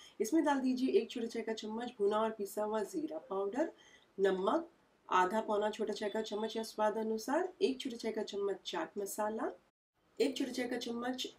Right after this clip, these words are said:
red chili flakes, थ्री फोर्थ या एक छोटा चाय का चम्मच मिक्स्ड हर्ब या oregano, मैं oregano डाल रही हूँ, आधा छोटा चाय का चम्मच कश्मीरी लाल मिर्च पाउडर और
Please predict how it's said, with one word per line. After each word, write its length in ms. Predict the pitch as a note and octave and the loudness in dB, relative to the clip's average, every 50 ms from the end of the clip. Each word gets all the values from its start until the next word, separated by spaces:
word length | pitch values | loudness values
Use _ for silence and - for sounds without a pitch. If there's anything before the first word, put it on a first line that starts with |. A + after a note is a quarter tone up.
| _ F#3 | _ -2
red 280 | F3 F#3+ G#3+ A3 - | 2 2 2 2 0
chili 320 | - - G3 F#3 F#3 F#3+ G3 - - | 0 0 2 2 2 0 0 -2 2
flakes, 500 | - F#3+ G#3+ B3+ E4 G4 - - - - G4+ - - - _ _ _ _ _ _ | 4 4 6 6 6 4 2 2 2 4 2 2 0 -6 _ _ _ _ _ _
थ्री 160 | - - A3 A3 | 0 0 0 2
फोर्थ 280 | - C#4 D4 D4+ - C#4+ | 2 0 0 2 2 2
या 200 | C#4 C#4 - - - | 2 2 2 2 2
एक 180 | A#3 A#3 A3+ | 0 0 0
छोटा 160 | - B3+ A#3 A3+ | -4 -4 -4 -2
चाय 160 | - A#3 A3+ | 0 -2 -2
का 140 | A3 B3 A#3+ | -2 -4 -6
चम्मच 540 | A#3 - A#3 A3+ A3+ A3+ B3+ D#4 D#4 - - - _ _ _ _ | -4 -4 -4 -2 -2 0 0 0 -2 -2 -8 -14 _ _ _ _
मिक्स्ड 500 | - G3 G3 G3 G3 A3+ - - - - - - | -4 0 6 8 8 8 6 2 -4 -10 -10 -4
हर्ब 300 | A3 G#3 G#3 A3+ A#3 B3+ | 0 2 2 2 2 2
या 120 | C4 C4 | 2 2
oregano, 500 | - F4+ F4+ - G3+ G3+ A3 G#3+ G#3 A#3+ | 2 2 4 6 6 6 6 4 2 2
मैं 120 | C4+ C4 B3+ | 2 2 2
oregano 500 | - F#3 F#3 F#3 G3 G3 G3+ G3 G3+ G#3 | 0 0 2 4 4 4 4 2 0 0
डाल 200 | G#3 G#3+ G3+ G3 | 0 0 0 0
रही 200 | F#3+ F#3+ G#3+ G#3 | 0 0 0 0
हूँ, 200 | G#3 B3+ E4 F4+ - - | 0 0 0 0 0 0
आधा 200 | F4+ E4+ E4+ - | 0 2 2 0
छोटा 200 | - - C4+ C4+ | 0 -2 -4 -2
चाय 140 | - C4 B3 | -2 -2 -2
का 100 | B3+ B3+ | -2 -4
चम्मच 320 | B3+ - A3+ A#3+ B3+ - - | -6 -6 -6 -4 -4 -4 -4
कश्मीरी 360 | G#3+ G3 - - G#3 G#3 C4+ C4 | -4 -4 -2 -2 0 2 2 2
लाल 220 | A3+ G3 D#3 - D4+ | 2 2 2 2 4
मिर्च 240 | D#4+ - G4 - - | 4 2 2 2 -2
पाउडर 520 | - - A3+ G#3+ G#3+ G#3 A#3 D4 F4 A#4 - - - - - - - _ - | -2 0 2 2 2 2 2 2 2 0 -2 -6 -14 -20 -20 -20 -20 _ -4
और 260 | F#3+ F#3 F#3 F#3 - | 0 0 2 2 2